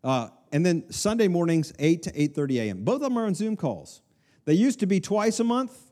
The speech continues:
We used to be twice a month getting together. Now it's every week. We did a fast together the first couple of weeks of this year. It was incredible.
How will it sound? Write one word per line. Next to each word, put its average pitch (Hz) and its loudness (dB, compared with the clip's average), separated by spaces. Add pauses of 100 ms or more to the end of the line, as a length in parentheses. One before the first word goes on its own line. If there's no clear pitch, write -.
We 165 0
used 180 -2
to 180 -4
be 170 4
twice 190 2
a 226 2
month 220 0
getting 214 2
together. 214 0
Now 196 -2
it's 165 -4
every 156 0
week. 143 -2 (880)
We 165 4
did 180 4
a 113 2
fast 180 -4
together 175 0
the 151 -4
first 165 -4
couple 160 -4
of 147 0
weeks 151 2
of 143 -6
this 147 -4
year. 160 -2 (300)
It 180 -6
was 208 -2
incredible. 139 -6